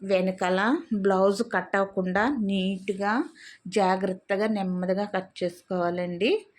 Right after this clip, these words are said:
ఈ విధంగా కట్ చేసుకున్న తర్వాత నేనైతే షోల్డర్స్ జాయింట్ చేస్తున్నానండి. షోల్డర్స్ జాయింట్ చేసి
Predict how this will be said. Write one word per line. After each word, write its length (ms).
ఈ 100
విధంగా 420
కట్ 260
చేసుకున్న 500
తర్వాత 520
నేనైతే 520
షోల్డర్స్ 560
జాయింట్ 400
చేస్తున్నానండి. 840
షోల్డర్స్ 500
జాయింట్ 440
చేసి 400